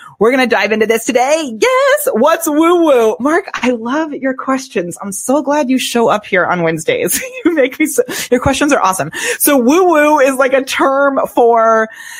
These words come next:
kind of, um, metaphysical, like, spiritual woo-woo stuff, <laughs> right? So talking about a higher vibration, some people might be like, "What the heck is she actually talking about?" But I mean, like, our energy level, not as in, like,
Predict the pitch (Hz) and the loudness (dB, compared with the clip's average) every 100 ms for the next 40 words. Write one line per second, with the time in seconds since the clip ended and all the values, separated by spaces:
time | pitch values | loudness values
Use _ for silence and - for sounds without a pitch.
0 | - - 226 220 214 208 208 190 170 185 | -6 -2 0 2 2 2 2 2 2 2
1 | 175 180 180 - _ 208 226 233 233 214 | 0 -2 -8 -10 _ 2 2 2 0 0
2 | 226 285 196 196 190 185 185 - _ 180 | 0 2 4 4 4 2 -2 -10 _ -2
3 | 185 180 180 - - - _ _ _ 165 | 2 2 -2 -6 -16 -16 _ _ _ -12
4 | - - 214 220 214 - 208 190 185 185 | -10 -4 0 2 0 0 2 2 4 2
5 | 185 175 180 208 233 214 185 190 185 175 | 2 -2 -2 -2 -2 0 0 0 0 -2
6 | - - 180 294 247 - 539 - 226 214 | -4 -2 0 0 0 -2 -4 -2 0 0
7 | 226 233 214 196 - 208 233 214 196 - | 0 0 -2 -2 -2 -2 -2 -2 -2 0
8 | 190 190 185 185 175 175 185 196 226 - | -2 0 0 0 0 0 -2 -4 -4 -10
9 | - - 214 240 220 208 196 208 180 - | -16 -4 -2 -2 -2 -2 -2 0 -2 -4
10 | _ _ _ _ _ 240 240 214 208 - | _ _ _ _ _ -4 -2 -2 -2 0
11 | 185 - 185 156 185 185 214 247 - - | -2 0 -2 -2 -2 0 0 0 -4 -20
12 | - 220 233 254 247 226 214 202 220 294 | -2 0 2 2 2 2 0 2 0 0
13 | 226 196 170 165 170 - 208 226 294 - | 0 0 2 2 2 0 0 2 2 0
14 | 226 208 214 208 185 180 | -2 0 0 0 -2 -2